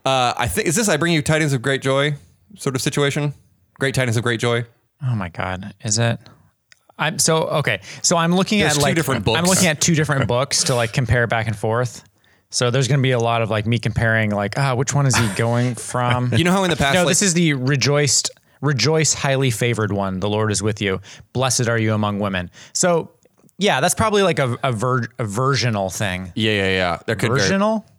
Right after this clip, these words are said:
Speaker 1: ver-, ver-, like, as in from different versions and interpreted different ways.
Speaker 2: <laughs> Yeah, yeah.
Speaker 1: Yeah, yeah,
Speaker 2: I
Speaker 1: yeah.
Speaker 2: mean, we grew up, like, hard N I V,
Speaker 1: Yes,
Speaker 2: right?
Speaker 1: correct.
Speaker 2: So it's probably N I V.
Speaker 1: So basically, they're like,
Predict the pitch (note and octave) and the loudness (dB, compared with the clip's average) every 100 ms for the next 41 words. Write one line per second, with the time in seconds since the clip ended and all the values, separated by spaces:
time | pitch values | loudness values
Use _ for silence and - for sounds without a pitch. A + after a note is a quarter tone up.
0 | _ G2+ G2+ - A#2 A2+ A#2+ - G#2+ A#2 | _ -8 -6 -6 -4 -2 -2 -2 0 0
1 | A2+ G#2 A2+ G2+ G2+ G#2 G2+ G#2+ G#2 F#2+ | 0 -2 -2 -2 -2 -2 -2 0 0 -2
2 | F#2 - G#2 G2+ A2+ F2 E2+ F2 E2 F#2+ | -2 -4 -4 0 0 0 -2 -4 -2 0
3 | A3 G3+ D#3 A2 C3 A2+ G2+ G3+ A3+ G#3+ | 2 2 2 2 2 2 2 2 2 2
4 | A3 E3+ C3 A2+ - C#3 A#2+ A2+ A2 G2+ | 0 2 0 0 0 0 0 0 0 -2
5 | G2 F#2+ E2 - - B2+ G#2+ A2 - C3 | -2 -2 -4 -6 -4 -2 0 -2 -4 -2
6 | A2 C#3+ C#3 - E3+ C3 G#2 G2 F#2 F#2+ | 0 2 0 0 0 0 0 0 -2 -4
7 | G2 - - _ _ - F#3+ D3+ E3+ D#3+ | -6 -14 -20 _ _ 0 0 2 0 0
8 | C3+ C3 B2 A#2 B2 A2+ G2+ | 0 0 -2 -2 0 2 0